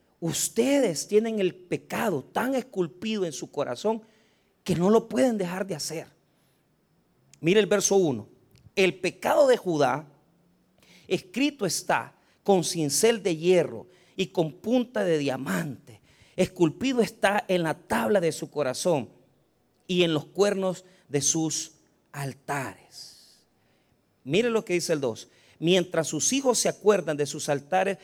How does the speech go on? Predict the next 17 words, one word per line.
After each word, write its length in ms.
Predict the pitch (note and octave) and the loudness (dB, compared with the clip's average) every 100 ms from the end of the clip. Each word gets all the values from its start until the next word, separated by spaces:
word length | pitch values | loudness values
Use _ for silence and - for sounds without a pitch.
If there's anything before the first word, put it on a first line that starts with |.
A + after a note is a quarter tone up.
| - | -4
y 80 | E3+ | 0
de 100 | E3+ | 0
sus 240 | D#3 D#3 D#3 | -2 -4 -2
imágenes 500 | C#3+ F#3 G3 F3+ C#3 | 0 0 -2 -4 -2
de 80 | |
acera 420 | C3 - D#3+ D3+ D3 _ _ | -4 0 0 0 -4 _ _
que 220 | - D#3+ | 2 4
están 420 | C3 - - G#3+ | 2 0 0 0
junto 400 | G#3+ G#3 F#3 - | 0 -2 -2 0
a 40 | D#3 | 0
los 200 | C3+ - | 0 0
árboles 400 | F3 E3 D#3+ D3 | 0 0 -2 -2
frondosos 640 | C3+ C3 E3 G3 G3 F3+ - _ - | -4 -2 -2 0 -2 -6 -12 _ -6
y 200 | F3 F3 | 2 2
en 60 | |
los 160 | D#3+ - | 2 -2
collados 720 | - C#3 D3+ D#3 D3 C#3+ - | -2 0 2 4 2 0 -10